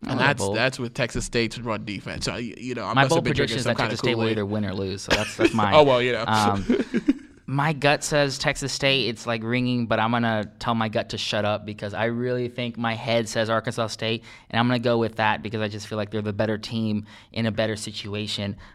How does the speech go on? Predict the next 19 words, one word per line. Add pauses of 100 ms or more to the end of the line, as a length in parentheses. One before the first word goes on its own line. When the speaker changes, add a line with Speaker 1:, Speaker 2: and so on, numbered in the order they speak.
Speaker 1:
Uh,
final
score
would
be
Arkansas
State
thirty-one,
Texas
State
thirty-one, (560)
Arkansas
State
thirty-eight,
excuse
me, (240)
Texas
State
thirty-one.